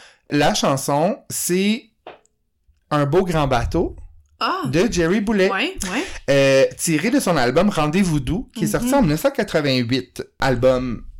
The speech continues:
Speaker 1: sacré, vraiment, que album rock de l'année, euh, à, au Gala de la Disque. Cet album-là a été enregistré alors qu'il v-,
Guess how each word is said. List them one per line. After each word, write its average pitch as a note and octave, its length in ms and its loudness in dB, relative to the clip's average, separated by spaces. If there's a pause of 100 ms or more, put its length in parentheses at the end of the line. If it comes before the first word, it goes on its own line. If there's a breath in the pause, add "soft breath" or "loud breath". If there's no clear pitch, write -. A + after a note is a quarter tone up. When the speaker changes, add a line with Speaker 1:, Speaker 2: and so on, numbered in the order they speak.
(200)
Speaker 1:
sacré, C#3 640 -2
vraiment, C3 640 0 (240)
que E3 160 0
album D3 260 2
rock D#3+ 140 0
de E3 60 -4
l'année, D#3+ 500 0
euh, A#2+ 540 0 (440 loud breath)
à, E3+ 360 2
au F#3 100 2
Gala D3+ 240 4
de D3+ 60 -2
la A#2 140 2
Disque. D3+ 460 -2 (360 loud breath)
Cet E3 240 0
album-là D3+ 360 2
a C#4+ 40 4
été E3+ 120 0
enregistré D#3 800 0
alors C3+ 280 0
qu'il D3 200 -6
v-, C3 60 -8